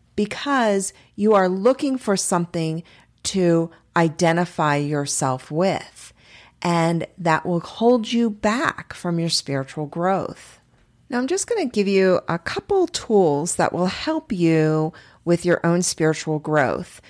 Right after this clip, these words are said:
You can use all of them or some of them, what, however you wanna do it, whatever resonates with you, that's what you want to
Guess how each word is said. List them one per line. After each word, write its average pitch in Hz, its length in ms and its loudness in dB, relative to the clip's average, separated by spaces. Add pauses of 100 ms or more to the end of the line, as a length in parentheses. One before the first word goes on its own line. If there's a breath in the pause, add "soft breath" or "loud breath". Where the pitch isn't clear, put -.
(220 loud breath)
You 175 120 -2
can 175 140 -4
use 165 260 -2
all 151 200 0
of 226 100 -2
them 247 180 -2
or 170 120 2
some 170 260 -2
of 180 120 0
them, 202 440 2
what, 165 160 0
however 196 360 -2
you 233 220 0
wanna 196 280 -2
do 160 220 -2
it, 254 280 -4 (340 loud breath)
whatever 202 400 2
resonates 190 720 0
with 226 180 -4
you, 247 220 0
that's 190 260 0
what - 160 -6
you 185 120 0
want 165 320 -2
to 151 380 -2